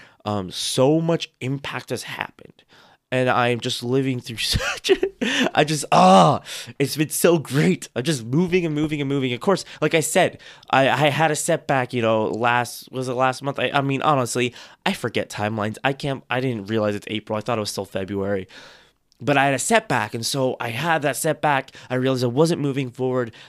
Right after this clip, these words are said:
and then I slowly started building my habits back up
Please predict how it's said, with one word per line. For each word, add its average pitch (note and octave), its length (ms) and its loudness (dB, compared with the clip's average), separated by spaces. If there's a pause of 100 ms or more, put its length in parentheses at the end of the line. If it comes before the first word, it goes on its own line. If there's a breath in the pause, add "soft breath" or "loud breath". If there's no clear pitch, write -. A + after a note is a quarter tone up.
and B2+ 160 -2
then B2 80 -4
I B2 60 -2
slowly C3+ 480 -2
started B2 380 -2
building C3+ 420 0
my A#2+ 240 -2
habits A#2+ 460 -6
back B2+ 400 -2 (100)
up - 380 0